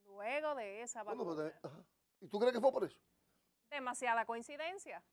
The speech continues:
Speaker 1: demasiada coincidencia.
Speaker 2: Ajá.
Speaker 1: Yo siempre tenía la presión medio bajita y de repente empecé a tener problemas. Y hemos visto muchas personas jóvenes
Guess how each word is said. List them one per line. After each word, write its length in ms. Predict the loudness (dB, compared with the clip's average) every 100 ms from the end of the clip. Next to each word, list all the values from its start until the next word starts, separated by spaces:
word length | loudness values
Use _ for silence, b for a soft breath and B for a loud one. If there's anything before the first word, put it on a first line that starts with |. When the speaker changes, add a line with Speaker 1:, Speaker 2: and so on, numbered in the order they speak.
| _ _
Speaker 1:
demasiada 480 | -6 -4 2 4 4
coincidencia. 580 | 4 -2 0 0 2 2
Speaker 2:
Ajá. 60 | 2
Speaker 1:
Yo 60 |
siempre 300 | 2 4 6
tenía 480 | 6 4 2 4 4
la 180 | 6 4
presión 720 | 4 -4 0 0 0 -4 -10 -18 _
medio 380 | -6 -2 4 6
bajita 480 | 6 4 -2 -2 -2
y 40 |
de 100 | 0
repente 340 | 0 -2 -6 -8
empecé 260 | -10 -10 -10
a 60 |
tener 220 | -8 -10
problemas. 560 | -8 -8 -6 -8 -8 -14 _ _ _
Y 120 | 2
hemos 360 | 2 4 0 -2 -14
visto 600 | -4 0 0 -2 -10 -8
muchas 340 | -8 -8 -8 -6
personas 480 | -6 -6 -4 -4 -2
jóvenes 540 | 2 2 2 -4